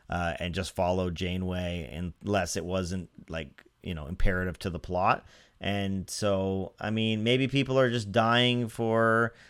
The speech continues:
uh, you know, a Star Trek where the, the captain gets undermined all the time. But then with that kind of mindset, you know what you get? You get Star Trek Discovery. So, um,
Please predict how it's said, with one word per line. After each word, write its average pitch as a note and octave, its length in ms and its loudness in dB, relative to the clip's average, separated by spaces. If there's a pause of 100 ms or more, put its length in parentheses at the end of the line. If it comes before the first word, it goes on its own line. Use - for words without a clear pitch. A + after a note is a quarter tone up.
(160)
uh, G#2 320 2
you G#2+ 120 -2
know, G#2 200 0
a G2 60 -2
Star G#2 340 2
Trek A2 380 2
where G2 500 2
the, F2+ 200 -8
the F2 120 -8
captain G#2+ 420 2
gets G2+ 200 0
undermined G#2 640 0
all A2+ 140 6
the A2+ 80 0
time. A#2+ 420 -2
But A2 140 -4
then G#2 320 0
with G2 140 -4
that A2 260 4
kind A#2 200 -2
of A2 60 0
mindset, G#2 760 -2
you F#2+ 100 -4
know G2+ 80 0
what F#2+ 100 -4
you E2+ 100 -6
get? F2+ 460 -2
You E2 140 -6
get E2 160 -4
Star E2+ 200 -4
Trek D2+ 180 -10
Discovery. D2 520 -8
So, C#2+ 300 -14 (320)
um, D#2 500 0